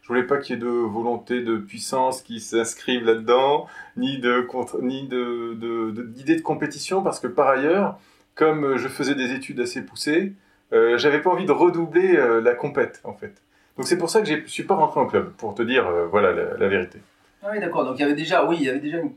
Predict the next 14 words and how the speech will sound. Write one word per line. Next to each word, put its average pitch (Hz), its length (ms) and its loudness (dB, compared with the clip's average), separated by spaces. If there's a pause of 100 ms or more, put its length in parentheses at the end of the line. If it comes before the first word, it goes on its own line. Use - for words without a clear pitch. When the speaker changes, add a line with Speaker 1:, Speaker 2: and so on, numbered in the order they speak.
(120)
Speaker 2:
compréhension 151 760 -2
que 147 120 -4
si 170 320 -8
on 170 80 -2
s'engage 151 460 -4
trop 160 260 -8
dans, 135 320 0
dans 131 100 -10
cette 131 180 -16
activité, 135 460 -16
particulièrement 135 640 -12
le 127 60 -14
jeu 120 120 -20
d'échecs, 170 460 -8